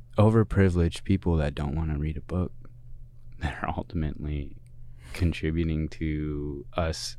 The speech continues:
literally having a civil discussion, but this is a reality that things could close back down and everything could go back away. And even that lack of security for the moment is enabled by people who are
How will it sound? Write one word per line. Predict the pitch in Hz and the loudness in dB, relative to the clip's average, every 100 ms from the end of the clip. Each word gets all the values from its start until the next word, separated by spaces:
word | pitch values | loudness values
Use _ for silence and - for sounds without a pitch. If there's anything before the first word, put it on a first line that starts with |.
| - | -10
literally | - 113 160 170 110 82 71 76 | 4 6 6 4 6 4 2 -2
having | - 101 123 131 | 2 2 4 2
a | |
civil | 120 120 113 117 | 2 0 2 0
discussion, | 101 - 117 143 - 104 95 90 87 78 - | 2 2 2 2 4 4 4 2 0 -2 4
but | 95 - | 4 4
this | 101 101 135 | 2 4 2
is | 123 | 2
a | 117 | 2
reality | 95 80 98 123 87 73 60 | 2 4 4 2 0 -4 -6
that | - - | -10 4
things | 110 101 | 4 4
could | - 110 | 2 -2
close | - - 87 87 | 0 0 2 0
back | - 76 73 - | -2 -4 -4 -8
down | 78 73 73 | -8 -6 -6
and | 71 69 | -6 -6
everything | 78 85 90 | -6 -4 -4
could | 85 90 | -4 -6
go | - 76 | -4 -4
back | 73 73 - | 0 -2 -2
away. | - 110 117 87 - - - - - - - | -2 2 2 0 -8 -14 -16 -16 -16 -14 2
And | 101 - | 2 6
even | 107 113 107 | 4 6 6
that | 90 98 - - - - - - - | 6 4 0 -8 -16 -16 -16 -14 -6
lack | 82 73 80 - | -2 0 0 2
of | 90 | 0
security | - 90 - 92 92 90 78 69 | 0 -4 -2 2 2 2 -4 -6
for | - 82 | -6 -4
the | 78 | -2
moment | 76 87 82 - - - - - - - - | 0 0 0 -4 -14 -14 -14 -14 -14 -14 -6
is | - 90 | -2 4
enabled | 92 92 - 104 58 62 | 4 4 0 -2 -4 -6
by | - 87 | -4 -4
people | - 107 120 113 | 0 0 2 2
who | 107 98 | 2 2
are | 98 92 90 | 4 2 0